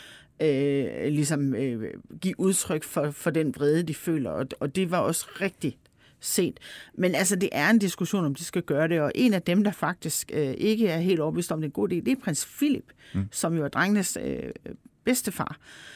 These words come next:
Speaker 1: Øh, og, og der er sådan en historie om, de sidder til en telefonkonference, hvor at, øh, Blair sidder i den ene ende, og kongehuset i den anden ende, og de prøver ligesom at ordne alt det her logistik, og hvem skal gå hvor, og alt det der. Øh, og også med, hvor,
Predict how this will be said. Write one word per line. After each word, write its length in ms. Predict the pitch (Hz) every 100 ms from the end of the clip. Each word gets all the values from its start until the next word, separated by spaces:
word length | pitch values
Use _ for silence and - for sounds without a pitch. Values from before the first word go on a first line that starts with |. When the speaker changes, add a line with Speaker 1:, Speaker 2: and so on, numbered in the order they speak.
| - - - -
Speaker 1:
Øh, 340 | 160 151 143
og, 360 | - 160 156 -
og 120 | 165
der 60 | 156
er 140 | 151
sådan 200 | 196 220
en 100 | 190
historie 360 | 175 - 196 160
om, 160 | 165
de 100 | 156
sidder 280 | 165 - 175
til 160 | 151 170
en 60 |
telefonkonference, 1120 | 170 170 156 196 175 165 151 143 139 151 - 151
hvor 380 | 147 160 143 -
at, 340 | 131 139 -
øh, 260 | 131 117 131 _ _ _
Blair 380 | 160 170 170 175
sidder 240 | - 165
i 20 | 151
den 100 | 165
ene 320 | 202 202 175
ende, 240 | 170 165
og 100 | 127
kongehuset 600 | - 170 180 175 156 147
i 40 | 101
den 80 | 156
anden 200 | 180 185
ende, 160 | 151
og 80 | 127
de 80 | 143
prøver 240 | - 143
ligesom 280 | 139 135 143
at 40 |
ordne 360 | 131 147 160 156
alt 100 | 85
det 80 | 73
her 80 | -
logistik, 580 | - - - 196 175
og 80 | 151
hvem 200 | 147 147
skal 180 | - 147
gå 260 | - 156 135
hvor, 280 | 147 160
og 80 | -
alt 160 | 143 -
det 80 | -
der. 120 | - - - - - - - - - -
Øh, 200 | 151 139
og 200 | - 156
også 260 | 156 147 -
med, 120 | 151
hvor, 180 | 139